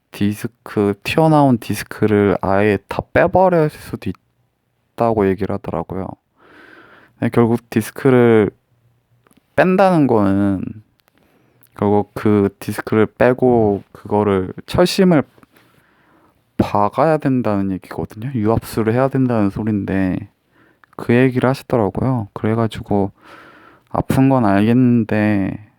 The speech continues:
운동하면서 버텨라라고 말씀을 하시더라고요. 근데 이게 제가 입원했던 그 병원과 일맥상통하거든요. 거기서도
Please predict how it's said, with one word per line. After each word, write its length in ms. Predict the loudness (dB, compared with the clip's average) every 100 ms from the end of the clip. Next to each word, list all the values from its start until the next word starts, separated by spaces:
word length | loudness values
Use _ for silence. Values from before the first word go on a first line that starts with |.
| -6
운동하면서 920 | 2 4 4 4 2 2 0 -2 -4 -2
버텨라라고 1700 | -4 -4 _ _ -14 -4 0 2 2 2 0 0 -2 -4 -4 -4 -4
말씀을 420 | -4 -4 -6 -4
하시더라고요. 800 | -4 -6 -6 -6 -8 -10 -12 -14 _ _ _ _ _ _ _ _ _ _ _ _ _ _ 0
근데 180 | 4
이게 120 | 4 2
제가 280 | 2 2
입원했던 1120 | 2 2 2 2 2 -4 -2 0 2 4 2 0
그 200 | -2 0
병원과 960 | 2 2 4 4 4 4 2 0 0 2
일맥상통하거든요. 1200 | 2 0 0 -2 0 2 2 0 -4 -4 -4 -6 _
거기서도 720 | -4 0 0 0 0 0 -2